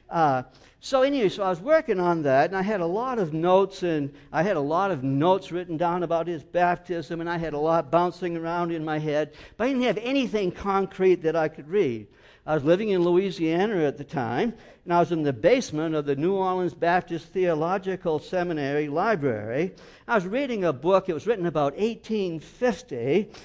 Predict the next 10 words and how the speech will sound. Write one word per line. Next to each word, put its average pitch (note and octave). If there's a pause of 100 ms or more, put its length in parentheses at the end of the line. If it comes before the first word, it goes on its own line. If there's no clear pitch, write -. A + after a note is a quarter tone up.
(260)
and F3
I E3+
read A3+
a E3
statement. D#3
It D3+
referred B3
to D3+
an C3
author F#3+